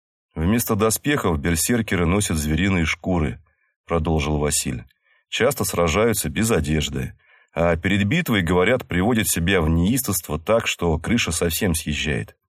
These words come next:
Викинги верят, что в бою берсеркеры не ведают страха, не чувствуют боли и становятся неуязвимыми для ударов врага». «Фигня всё это», скривился Костоправ.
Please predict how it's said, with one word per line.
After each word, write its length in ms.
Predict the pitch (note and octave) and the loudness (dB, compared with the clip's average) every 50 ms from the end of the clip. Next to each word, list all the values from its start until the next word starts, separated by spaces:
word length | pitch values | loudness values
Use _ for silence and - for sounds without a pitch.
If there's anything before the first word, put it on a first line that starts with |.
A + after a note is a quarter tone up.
| _ _ _ _ _ _ _ _ _ - | _ _ _ _ _ _ _ _ _ -4
Викинги 400 | - B2 D3+ - B2+ A2 G#2 F#2 | 0 0 0 2 2 2 2 4
верят, 340 | G2+ G2 A2+ D3 C#3+ B2+ G#2 | 2 2 4 4 2 2 2
что 300 | - - - G2 F#2+ F2 | 0 -2 0 0 0 2
в 80 | E2+ E2 | 2 2
бою 320 | F2+ F2+ F#2+ A#2+ C3+ B2 | 2 2 4 4 2 2
берсеркеры 720 | F#2 E2+ D#2 D2+ - - A#2+ A#2 A2 - - G2+ F2+ F2 | 2 0 0 0 0 0 0 0 -2 0 -2 0 2 2
не 140 | E2+ F2+ F#2 | 2 2 2
ведают 320 | G2+ A2 F#2+ D#2 D2+ - - | 2 2 2 0 0 -2 -2
страха, 580 | - - G2 A#2 A2 G#2 - F#2 F2 E2 D#2+ - - _ _ _ _ _ _ - | -2 2 2 2 2 2 2 0 0 0 -2 -4 -14 _ _ _ _ _ _ -2
не 120 | F2+ G#2 | -2 0
чувствуют 520 | G2+ - B2 A#2+ A2 - - F#2 E2+ E2 E2 | 2 2 2 0 0 0 0 0 0 0 0
боли 400 | D#2 D2+ A2+ C#3+ D3 C3 F#2+ E2+ | 0 0 2 2 2 2 2 2
и 100 | D#2+ D2 | 2 0
становятся 840 | - - - D#2 E2 G2 G#2+ G#2 F#2 D#2+ - - D#2+ D2+ C#2+ C2 - - _ _ _ _ - | 0 -2 0 0 2 2 2 2 2 0 -2 0 0 0 -2 -2 -6 -12 _ _ _ _ -2
неуязвимыми 840 | F#2 G2 G#2 G2+ G#2 A2+ B2 A2+ A2+ B2+ D#3 B2+ G2+ E2+ E2 D2+ | 0 2 2 2 2 2 2 2 0 0 2 2 2 2 2 0
для 200 | - D2+ D#2+ D#2+ | 0 0 0 0
ударов 420 | E2+ F2 F2+ G2+ D#2+ D2+ D2+ - - | 2 2 2 2 0 0 -2 -6 -4
врага». 400 | D2 E2+ F2+ E2+ D2 A#1+ - - _ _ _ _ _ _ _ _ _ _ _ _ _ _ _ _ _ _ _ _ _ _ _ _ _ | -2 -2 0 0 -2 -4 -6 -10 _ _ _ _ _ _ _ _ _ _ _ _ _ _ _ _ _ _ _ _ _ _ _ _ _
«Фигня 500 | - - F2 E2 E2 E2 F#2 G2+ G#2+ G2+ | -12 -4 0 0 2 2 4 4 2 2
всё 200 | - - - G2 | 2 0 0 2
это», 480 | F#2 F2+ E2 D#2+ D#2+ A1 - - - _ _ _ _ _ _ - | 2 2 2 0 -2 -4 -8 -8 -14 _ _ _ _ _ _ -18
скривился 540 | - - - F2 E2+ E2+ E2 E2 D#2+ - D#2+ | -14 -6 -2 0 0 2 2 0 -2 -4 -8
Костоправ. 640 | - D#2 - - E2 E2 D#2+ D2 C#2+ C#2+ D2 - | -8 -8 -6 -4 -6 -6 -4 -2 -4 -4 -4 -8